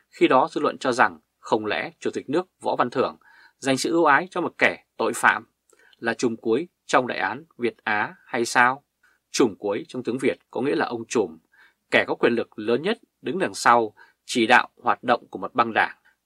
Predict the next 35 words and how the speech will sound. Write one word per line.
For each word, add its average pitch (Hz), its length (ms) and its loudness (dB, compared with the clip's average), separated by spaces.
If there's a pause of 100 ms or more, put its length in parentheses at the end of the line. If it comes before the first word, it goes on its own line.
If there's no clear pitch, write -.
Theo 120 120 4
cách 151 200 -4
lý 123 140 0
giải 131 320 0
của - 80 -20
cáo 117 220 -4
trạng 127 220 2 (140)
vụ 104 80 -4
án 107 120 0
Việt 127 140 -6
Á 107 320 -6
của 113 100 -8
Viện 104 120 -8
Kiểm 104 120 -10
sát - 240 -6
Nhân 113 100 -8
dân 107 180 -4
tối 110 260 -6
cao 107 320 2
cho 101 140 -10
thấy, 113 340 -8 (480)
lãnh 143 240 -4
đạo 160 260 6
Đảng 120 180 -4
Cộng 104 120 -16
sản 107 160 -6
Việt 98 160 -10
Nam 117 300 0 (120)
quyết 180 240 -2
tâm 120 240 0 (120)
bưng 117 200 -4
bít 160 160 -2 (580)
cho 143 340 2 (240)
đồng 98 340 -4
bảng 92 280 -6